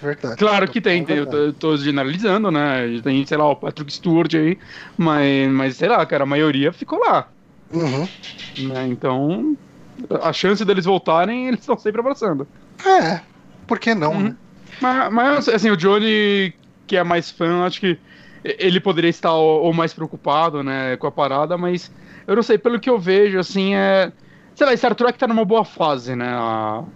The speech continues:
Speaker 2: a franquia como um todo, em popularidade e tudo mais. Então, sei lá, eu, eu, eu acho que é um negócio que, se bem feito, vai, pode agradar bastante os fãs e, saca, aproveitar pra fazer uma coisa que eles nunca poderiam fazer na série,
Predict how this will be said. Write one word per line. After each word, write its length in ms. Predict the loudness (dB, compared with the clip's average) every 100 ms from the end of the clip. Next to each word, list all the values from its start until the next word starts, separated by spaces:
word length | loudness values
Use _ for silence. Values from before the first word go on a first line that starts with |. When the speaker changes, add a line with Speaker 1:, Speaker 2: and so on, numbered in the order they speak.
| -8
Speaker 2:
a 80 | -8
franquia 580 | -4 -4 -4 -2 0 0
como 220 | -2 -2
um 80 | -2
todo, 300 | 0 0 0
em 40 |
popularidade 840 | -2 -4 0 0 0 0 2 2 0
e 20 | -4
tudo 160 | -2
mais. 320 | -2 -2 -6 -16 -20 -20 -10
Então, 560 | -4 2 2 2 0 0
sei 160 | 2
lá, 140 | 2 4
eu, 100 | 2
eu, 120 | 2
eu 180 | 4 4
acho 180 | 2 -2
que 60 |
é 40 | -4
um 60 |
negócio 360 | -2 0 -2 -2
que, 380 | -4 0 0 -2 -8 -20 -20 -18
se 340 | -12 -8 0 2
bem 220 | 4 2
feito, 840 | 0 0 0 0 0 0 2 0 -6 -12 -8 -8 -6
vai, 300 | -2 2 2
pode 240 | 2 0 2
agradar 300 | 0 0 0
bastante 280 | 0 -4
os 80 | -6
fãs 300 | -2 0 0
e, 320 | 0 0 -2
saca, 260 | -2 -2 -2
aproveitar 420 | -2 0 0 0
pra 100 | -2
fazer 180 | -2 -2
uma 140 | -2 -2
coisa 220 | -2 -2
que 80 | -2
eles 120 | 0
nunca 220 | 0 0
poderiam 260 | 0 0 0
fazer 200 | 0 -2
na 80 |
série, 340 | 0 0 -2